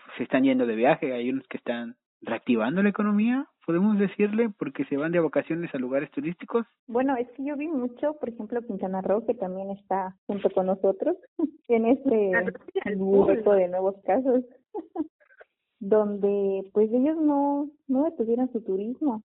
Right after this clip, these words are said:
Speaker 2: Entonces, y ahorita me están apareciendo un montón de personas que están viajando, que están yendo a sus hoteles, a los cenotes, a las playas, y pues, o sea, pues sí es necesaria la economía, pero no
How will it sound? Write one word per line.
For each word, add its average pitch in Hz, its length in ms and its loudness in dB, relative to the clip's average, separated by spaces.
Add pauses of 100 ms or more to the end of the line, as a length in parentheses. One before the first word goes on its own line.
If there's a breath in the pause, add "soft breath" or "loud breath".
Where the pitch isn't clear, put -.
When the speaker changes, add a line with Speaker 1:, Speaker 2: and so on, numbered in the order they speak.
Speaker 2:
Entonces, 226 260 0
y 247 40 4
ahorita 247 280 2
me 254 100 2
están 233 280 -6
apareciendo 214 440 -6
un 226 60 -4
montón 214 220 -4
de 202 80 -8
personas 196 400 -12
que - 100 -20
están 190 220 -12
viajando, 233 880 -6
que - 80 -8
están 196 380 -10 (400)
yendo 185 240 -8
a 185 40 -14
sus - 140 -20 (300)
hoteles, 214 880 2
a 185 60 -8
los 185 140 -10
cenotes, 214 760 -6
a 180 40 -10
las - 100 -16 (100)
playas, 202 880 -6 (160)
y 190 120 -10 (120)
pues, 180 220 -8 (100)
o - 60 -16 (120)
sea, 190 300 -10 (340)
pues 185 160 -6 (120)
sí 226 80 0
es 269 100 2
necesaria 330 520 -4
la 330 100 -2
economía, 330 640 -8
pero 214 200 -6
no 214 200 -10